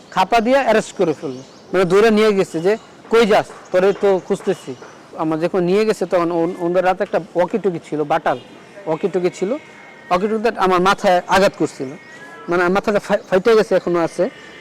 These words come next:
ফাইটে যাওয়ার পর তো আমি খারাপ হয়েছে, আমি বলছি যে, "দেখেন, আমার রাজনীতি করাটা কিন্তু আমার অপরাধ না, এটা স্বাধীন রাষ্ট্র, আমি আমার মত প্রকাশ করতেই পারি, আমি,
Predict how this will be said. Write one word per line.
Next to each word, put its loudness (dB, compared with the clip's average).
ফাইটে 0
যাওয়ার 4
পর 0
তো 0
আমি 2
খারাপ 0
হয়েছে, 0
আমি 0
বলছি -2
যে, 2
"দেখেন, 0
আমার 0
রাজনীতি 0
করাটা 2
কিন্তু -2
আমার 0
অপরাধ -2
না, -16
এটা -2
স্বাধীন 0
রাষ্ট্র, -2
আমি -2
আমার 0
মত 2
প্রকাশ 2
করতেই 0
পারি, 2
আমি, -4